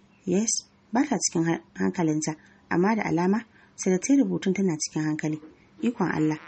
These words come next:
to ko me ta rubuta?" "Tunanina ya bani abubuwan ciki masu muhimmanci ne, dan ta yi sharri, ta yi sharfi a shafin farko, duba ka ga abin da ta rubuta." Budewa ya tsira wa rubutun ido.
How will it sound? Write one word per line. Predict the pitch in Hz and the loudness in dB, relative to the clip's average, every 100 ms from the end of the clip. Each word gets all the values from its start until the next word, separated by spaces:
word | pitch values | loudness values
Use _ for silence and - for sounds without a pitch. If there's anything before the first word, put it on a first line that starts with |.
| 127 - | -20 -10
to | - 156 | -4 0
ko | 233 | 2
me | 233 | 2
ta | 196 | 0
rubuta?" | 202 208 175 220 277 _ _ _ _ - | -2 -4 -4 -6 -8 _ _ _ _ -8
"Tunanina | - 185 208 240 233 | 0 2 4 4 4
ya | 226 | 2
bani | 226 226 170 - | 2 2 2 0
abubuwan | 190 214 208 185 | 0 0 2 0
ciki | 156 - 214 - | 0 -6 -10 -10
masu | 165 151 190 | -10 -2 2
muhimmanci | 196 196 196 196 165 | 4 2 2 0 0
ne, | 156 156 - - - | 0 -2 -12 -20 -4
dan | 208 220 | 0 2
ta | 226 | 2
yi | 220 | 0
sharri, | 214 226 214 160 - _ _ _ _ _ _ _ _ _ _ _ _ _ _ - | 0 0 2 0 -4 _ _ _ _ _ _ _ _ _ _ _ _ _ _ -2
ta | 214 | 0
yi | 220 | 2
sharfi | 214 233 233 - | 2 0 0 -4
a | 165 | -2
shafin | 185 180 170 | 0 2 0
farko, | 165 190 196 190 - | 2 0 2 0 -2
duba | 185 202 208 | -2 0 2
ka | 240 175 | 0 -2
ga | - | -2
abin | 165 170 | 0 0
da | 160 | 0
ta | 156 | -2
rubuta." | 160 156 156 156 - _ _ _ _ - _ - | -4 -6 -6 -6 -8 _ _ _ _ -20 _ -4
Budewa | 202 349 277 196 | 2 4 4 4
ya | 190 196 | 4 2
tsira | 233 214 165 | 0 2 2
wa | |
rubutun | 156 156 156 185 180 | 0 -2 -2 -2 0
ido. | 156 | 0